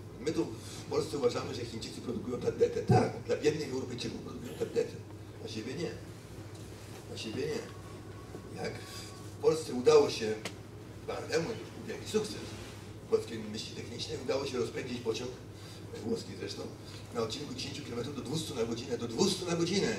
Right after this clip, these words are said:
jechaliśmy przez dziesięć kilometrów. W Chinach wszystkie większe miasta połączone są pociągami, jeżdżą trzysta na godzinę i to jest nieprawda, co powiedziałem, ponieważ jest to prawda sprzed dwóch lat. Dzisiaj jeżdżą trzysta pięćdziesiąt,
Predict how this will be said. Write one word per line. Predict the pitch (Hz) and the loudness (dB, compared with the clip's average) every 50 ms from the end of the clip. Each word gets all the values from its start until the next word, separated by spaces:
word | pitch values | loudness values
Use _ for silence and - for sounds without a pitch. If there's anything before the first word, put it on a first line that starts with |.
| - | -2
jechaliśmy | - - - 196 - - - - - | -2 -2 -2 0 0 0 -2 -2 -6
przez | - - - - | -8 -8 -8 -8
dziesięć | - - - - - | -8 -8 -8 -8 -8
kilometrów. | - - - - - - - - - - - - - - - - - - - | -8 -8 -8 -8 -8 -8 -8 -8 -10 -10 -10 -12 -12 -12 -12 -12 -10 -10 -6
W | |
Chinach | - 160 160 160 151 - | -2 2 4 4 4 4
wszystkie | - - 196 - - - 131 | 4 2 2 2 2 0 0
większe | 127 127 - - - | 0 0 -2 -2 0
miasta | - 113 104 - - - - 101 - - - - - - - - - - - - | 0 0 -2 -2 -4 -6 -6 -6 -6 -6 -8 -10 -10 -12 -12 -12 -12 -10 -8 -6
połączone | 127 127 127 123 123 147 147 147 147 - | -4 -2 -2 4 6 6 6 8 6 2
są | - - 127 | 2 0 -2
pociągami, | - - 123 123 127 120 117 117 110 - - - - - - - - - - - - - - | -2 -4 -4 -4 -2 0 0 0 0 0 -2 -4 -6 -6 -8 -10 -10 -10 -10 -10 -10 -6 -4
jeżdżą | 110 110 - 120 113 | -2 0 0 0 0
trzysta | - - - - - 120 117 | 0 0 0 2 2 2 2
na | 110 | 2
godzinę | 107 107 98 - 113 120 147 160 170 - - | 0 0 -2 -4 -2 0 0 0 -2 -2 -6
i | - - | -2 2
to | 151 147 | 4 4
jest | 143 143 143 | 4 4 2
nieprawda, | 131 - 226 - - - - | 0 2 2 2 2 0 -4
co | - - - | -4 -6 -8
powiedziałem, | - - - - - - - - - - 165 165 - - - - - - - 101 104 | -8 -8 -6 -6 -4 -4 -4 -4 -4 -4 -4 -6 -8 -10 -12 -12 -12 -12 -10 -8 -6
ponieważ | 110 117 131 135 - | -4 -2 -2 -2 -2
jest | - - | -4 -4
to | - | -4
prawda | - 113 120 117 - 110 | 0 2 2 4 4 2
sprzed | - - - - | 0 -2 -4 -6
dwóch | - - - | -4 0 2
lat. | 151 - - - - - - - 113 107 107 107 98 - - - - - - - - - - - | 2 2 2 0 -4 -8 -8 -6 -6 -4 -2 -2 -2 -2 -2 -2 -2 -2 -2 -4 -8 -8 -8 -4
Dzisiaj | 117 - 160 147 | -2 0 0 2
jeżdżą | 147 147 147 147 - | 2 0 0 -2 -2
trzysta | - - - - - | -4 -2 -2 -2 -2
pięćdziesiąt, | 110 113 107 - - - - 110 - | 0 -2 -4 -4 -6 -4 -4 -4 -6